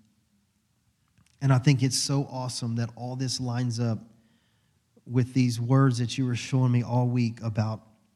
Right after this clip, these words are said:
about light and darkness.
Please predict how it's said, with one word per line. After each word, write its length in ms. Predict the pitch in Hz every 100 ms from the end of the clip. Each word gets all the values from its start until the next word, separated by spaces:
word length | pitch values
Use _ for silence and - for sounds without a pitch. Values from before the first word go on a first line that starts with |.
| _ _ _ _ _ _ _ _ _ _ _ _
about 320 | 120 113 90
light 420 | 117 113 123 120 - - _ _ -
and 160 | 117
darkness. 600 | 110 107 101 101 - -